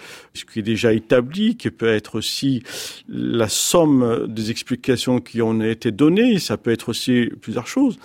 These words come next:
Par rapport au contenu, c'est-à-dire au contexte coranique, c'est une de ses forces, il permettait la contradiction dans la mesure où il passait aussi bien de récits mythiques formulés autrement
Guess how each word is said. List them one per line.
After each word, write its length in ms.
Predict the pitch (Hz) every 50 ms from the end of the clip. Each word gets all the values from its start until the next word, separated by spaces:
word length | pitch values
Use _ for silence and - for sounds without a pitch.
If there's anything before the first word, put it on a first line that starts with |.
| - - - - - - - -
Par 100 | 131 120
rapport 380 | 127 127 123 - - 160 139 123
au 160 | 127 123 107
contenu, 720 | - 127 110 110 101 - 139 147 170 220 269 339 320 254
c'est-à-dire 320 | - - - 117 120 135 123
au 40 |
contexte 360 | 117 - 113 104 113 95 - -
coranique, 480 | 104 101 107 131 175 208 196 - 233 220 - - - - - - - -
c'est 180 | - - - 123
une 160 | 127 139 123
de 100 | 107 110
ses 260 | - - - 117 113
forces, 380 | - - 180 208 196 - - -
il 80 | 110
permettait 560 | - - - - 117 120 120 117 - - 131
la 80 | 113 110
contradiction 680 | - - 123 - - 120 107 107 107 - - 190 202 170
dans 120 | 135 120
la 100 | 117 120
mesure 520 | 127 139 143 139 - 165 156 151 147 127
où 60 | 117 120
il 140 | 113 110
passait 480 | - - - 156 151 - - - 143 117 - - _ _ _ _ _ _ _ _ _ _ _ _ _ _ _
aussi 320 | 190 175 - - - 175 156
bien 360 | 139 147 165 170 160 151 120 - - - - - - - _ _ _ _ _ _ _ _
de 80 | - 117
récits 540 | 113 110 92 98 123 117 - - - 117 113
mythiques 720 | 120 123 117 117 - - - 127 127 117 - - - 120 104 - - - - - - _ _
formulés 440 | - - - 95 101 107 107 101 107
autrement 840 | 107 110 107 110 - - - 127 131 147 175 202 240 277 226 -